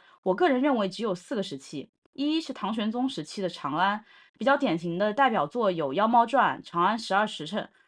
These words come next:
二就是北宋末年的东京，那么大家都知道去年刘亦菲就出演了一部剧叫《梦华录》，正是发生在那个时期的。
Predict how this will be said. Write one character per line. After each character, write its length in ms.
二 260
就 120
是 100
北 180
宋 160
末 140
年 140
的 60
东 200
京， 320
那 80
么 100
大 80
家 120
都 100
知 140
道 120
去 200
年 160
刘 120
亦 120
菲 160
就 120
出 200
演 80
了 80
一 40
部 140
剧 260
叫 200
《梦 200
华 200
录》， 240
正 120
是 120
发 160
生 120
在 120
那 100
个 80
时 160
期 240
的。 100